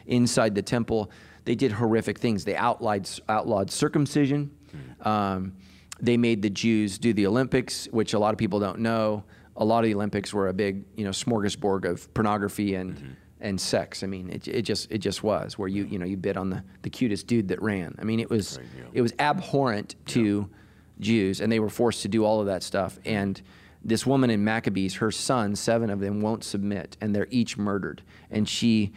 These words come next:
Speaker 1: encourages them to remember the resurrection.
Speaker 2: Yeah, yeah.
Speaker 1: Remember the resurrection. One of the boys they fry in a pan. Yeah, it's, it's really rough. And so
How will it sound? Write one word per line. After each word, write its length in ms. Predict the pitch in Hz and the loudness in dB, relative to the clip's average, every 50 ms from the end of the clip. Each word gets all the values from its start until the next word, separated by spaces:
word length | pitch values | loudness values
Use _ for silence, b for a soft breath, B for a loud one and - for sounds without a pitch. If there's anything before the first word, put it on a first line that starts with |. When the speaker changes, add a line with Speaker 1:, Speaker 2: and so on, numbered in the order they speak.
| B B | B B
Speaker 1:
encourages 760 | - 107 110 - - - 151 170 170 147 123 92 110 101 90 | -2 -2 -2 -2 0 2 4 4 4 4 2 0 -4 -4 -4
them 240 | 101 104 101 98 98 | -6 -6 -6 -6 -8
to 140 | 92 - 104 | -4 0 2
remember 440 | 104 104 101 101 101 101 98 95 90 | 2 4 4 2 2 2 0 0 -2
the 80 | 98 | -2
resurrection. 800 | 98 92 92 92 - 90 82 80 76 - - - - 62 58 60 - - - 67 | -2 -2 -4 -4 -4 -4 -4 -4 -6 -8 -10 -12 -12 -12 -12 -14 -18 -20 -20 -18
Speaker 2:
Yeah, 60 | 62 | -16
yeah. 120 | 60 58 58 - - - | -16 -16 -18 -20 -4 0
Speaker 1:
Remember 400 | - 107 104 110 120 123 131 135 | 2 4 6 6 6 6 4 4
the 120 | 127 131 | 4 4
resurrection. 680 | 123 117 110 107 101 104 101 95 92 92 - - 90 92 98 - | 2 2 0 0 -2 -2 -2 -2 -4 -4 -4 -4 -4 -4 -2 -2
One 260 | 110 117 127 143 156 | 2 2 4 4 4
of 80 | 180 147 | 4 4
the 100 | 120 113 | 2 2
boys 360 | 87 107 101 95 92 98 85 | 2 2 2 2 2 0 -2
they 120 | - 98 95 | -4 -4 -4
fry 260 | - - 107 101 101 | -2 -2 -2 -2 -2
in 120 | 98 90 | -4 -6
a 40 | 90 | -6
pan. 340 | - 104 95 87 65 - - - - - - _ - - - - - - - - - - - - - _ - - - - - _ - - - | -4 -4 -4 -4 -6 -10 -16 -20 -20 -20 -20 _ -20 -20 -20 -20 -20 -20 -20 -20 -20 -20 -20 -20 -20 _ -20 -20 -20 -20 -20 _ -20 -6 0
Yeah, 180 | 110 110 101 | 0 2 2
it's, 500 | 92 104 117 110 113 - - - - - - - _ - | 2 2 0 0 -2 -6 -12 -12 -12 -16 -20 -20 _ -4
it's 300 | - 113 110 - - - | -2 -2 -2 -2 -2 0
really 300 | 104 104 104 98 95 92 | 0 2 2 2 0 0
rough. 440 | 90 95 95 90 90 92 95 - - B B B B B B B B | 0 0 0 -2 -2 -6 -8 -14 -20 B B B B B B B B
And 140 | - 110 107 | -2 -2 0
so 300 | - - 127 113 110 - | 2 2 4 2 2 0